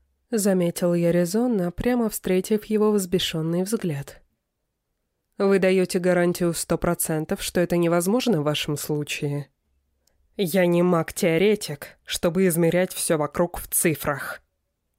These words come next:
Зло выдохнул он, но с усилием воли кивнул. "Ладно. Здравое зерно рассуждений в ваших словах есть.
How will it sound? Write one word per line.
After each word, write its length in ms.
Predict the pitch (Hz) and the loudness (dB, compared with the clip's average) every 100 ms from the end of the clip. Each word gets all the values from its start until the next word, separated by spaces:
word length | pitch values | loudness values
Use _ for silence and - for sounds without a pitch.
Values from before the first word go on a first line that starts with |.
| _ _ _ | _ _ _
Зло 340 | 202 190 185 180 | -2 2 4 4
выдохнул 540 | 185 175 - 170 165 | 2 2 0 0 2
он, 240 | 170 233 214 | 2 0 0
но 120 | 180 | -2
с 100 | - | -4
усилием 500 | 165 - 165 160 160 | -6 -4 -2 0 0
воли 220 | 160 175 | 0 -2
кивнул. 560 | 180 175 160 147 139 - _ _ _ _ _ _ _ _ _ _ _ - | -2 -4 -2 -4 -6 -12 _ _ _ _ _ _ _ _ _ _ _ -2
"Ладно. 580 | 180 180 165 151 139 - _ _ _ _ _ _ _ _ - | 2 2 2 -2 -6 -12 _ _ _ _ _ _ _ _ -6
Здравое 540 | 202 202 240 175 156 | -4 0 2 2 2
зерно 340 | 151 160 160 156 | 2 2 2 2
рассуждений 680 | 147 - 160 160 160 180 | 0 -2 -2 0 2 2
в 20 | 185 | 2
ваших 320 | 170 - 156 | 0 -2 -2
словах 420 | - 156 160 - | 0 0 0 -2
есть. 560 | 170 156 139 - - | -4 -2 -4 -8 -16